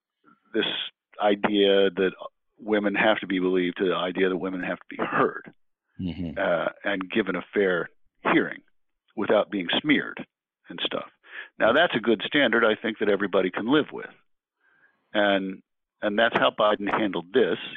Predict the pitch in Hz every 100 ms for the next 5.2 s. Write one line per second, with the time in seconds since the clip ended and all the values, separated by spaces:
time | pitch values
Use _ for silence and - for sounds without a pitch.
0 | - 104 107 98 101 104 113 123 117 101
1 | - - 92 85 - - 82 98 - -
2 | 92 87 - - 98 87 90 - 87 -
3 | 87 - 92 - - 131 - _ _ _
4 | _ _ _ - 85 - - - - 104
5 | 98 95